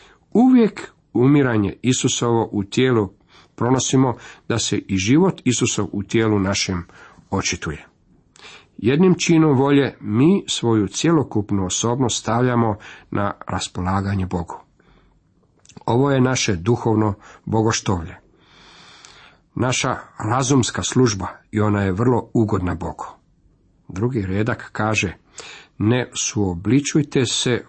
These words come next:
ovome svijetu, nego se preobrazujte obnavljanjem svoje pameti, da mognete razabirati što je volja Božja, što li je dobro, Bogu milo, savršeno.” Kent Wust ima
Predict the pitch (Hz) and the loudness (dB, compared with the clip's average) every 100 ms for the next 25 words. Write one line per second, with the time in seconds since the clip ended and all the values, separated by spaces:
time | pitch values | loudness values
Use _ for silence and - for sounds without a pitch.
0 | _ - 110 107 98 85 - - 87 87 | _ -2 0 2 0 -2 -6 -6 -6 -2
1 | - 165 - - - 120 127 123 117 - | -2 -2 -4 -20 -6 -2 0 0 0 -2
2 | 101 - 104 95 101 117 151 - 170 160 | -4 -4 -4 -2 -2 -2 0 2 2 2
3 | - 104 - - 107 95 101 123 151 170 | -2 -6 -6 -2 -2 0 -2 0 0 2
4 | 170 160 131 98 - - 98 92 - 135 | 2 2 2 0 -4 -4 -4 -4 -2 0
5 | 165 147 139 113 - - - 113 101 98 | 2 2 0 0 -2 -20 -10 -2 0 2
6 | 107 175 196 190 147 - 117 - - 98 | 2 2 2 2 2 0 -2 -2 -6 -4
7 | 92 - 127 151 175 156 135 135 - - | -4 -2 -2 2 2 0 -2 -4 -4 -4
8 | 95 90 123 143 127 120 104 - - _ | -4 -2 2 2 2 0 0 -4 -10 _
9 | - - - - - 101 90 85 98 127 | -20 -20 -18 -8 -2 0 0 -2 -2 0
10 | 170 180 180 _ _ - 104 98 90 82 | 2 0 -4 _ _ -6 -2 -2 -2 -4
11 | 92 117 120 107 - _ _ - - 98 | 0 2 4 0 -4 _ _ -8 -4 -2
12 | 90 - 73 65 - _ _ _ _ _ | -2 -4 -8 -14 -20 _ _ _ _ _
13 | _ - 156 190 - - - - 90 131 | _ -2 0 0 -2 -16 -16 -10 -4 -2
14 | - - - 110 110 | -2 -6 -2 0 2